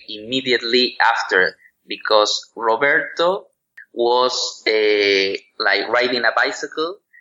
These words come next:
and then a big light, red light, started to, to, to light him. And he was, like, stood and then he ran away and Carlos the same. Um,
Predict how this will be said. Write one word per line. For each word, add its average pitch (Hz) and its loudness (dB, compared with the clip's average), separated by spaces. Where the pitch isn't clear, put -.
and 104 -2
then 120 -2
a 104 2
big 135 -2
light, 123 2
red 127 2
light, 123 0
started 123 0
to, 104 -6
to, 80 -6
to 107 2
light 117 0
him. 151 -2
And 104 -2
he - -4
was, 117 0
like, 92 2
stood 147 0
and 101 0
then 117 2
he 113 -2
ran 117 2
away 127 2
and 107 -4
Carlos 131 0
the 104 -12
same. 110 -2
Um, 113 2